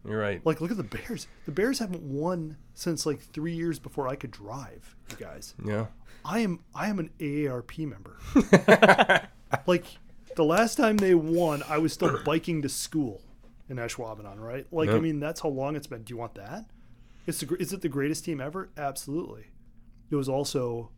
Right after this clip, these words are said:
Speaker 2: nine thousand years ago. Like, it's
Speaker 1: Yeah.
Speaker 2: over.
Speaker 1: Yep.
Speaker 2: I don't want that either. And I think if you're a
Speaker 1: That's a
Speaker 2: Green Bay
Speaker 1: good
Speaker 2: fan,
Speaker 1: point.
Speaker 2: there's something to be said for being competitive. You got a good coach.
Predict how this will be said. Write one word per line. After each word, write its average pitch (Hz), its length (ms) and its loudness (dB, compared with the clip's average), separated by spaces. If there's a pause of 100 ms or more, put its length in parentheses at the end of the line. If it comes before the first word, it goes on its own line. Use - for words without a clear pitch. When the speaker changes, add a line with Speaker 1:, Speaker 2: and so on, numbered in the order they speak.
(140)
Speaker 2:
nine 127 360 -2
thousand 135 440 -4
years 151 240 -6
ago. 98 380 -16
Like, 104 160 -2
it's 104 160 4
Speaker 1:
Yeah. 104 60 2
Speaker 2:
over. 190 440 -2 (260)
Speaker 1:
Yep. 95 160 -8 (140)
Speaker 2:
I 156 100 -4
don't 175 100 0
want 139 160 -2
that 127 160 -4
either. 117 380 -10
And 139 100 -8
I 156 40 -4
think 185 220 -8
if - 200 -10
you're 170 100 4
a - 40 4
Speaker 1:
That's 170 120 2
a - 20 4
Speaker 2:
Green 180 80 0
Bay 180 80 -2
Speaker 1:
good 208 80 -6
Speaker 2:
fan, 220 180 -4
Speaker 1:
point. - 100 -14
Speaker 2:
there's 185 140 -8
something 196 240 -4
to 208 60 -4
be 175 80 -6
said 135 300 -6
for 151 80 -6
being 123 220 -8
competitive. 185 500 -6
You 147 60 -10
got 113 100 -6
a - 20 -12
good 139 200 -8
coach. 156 480 -2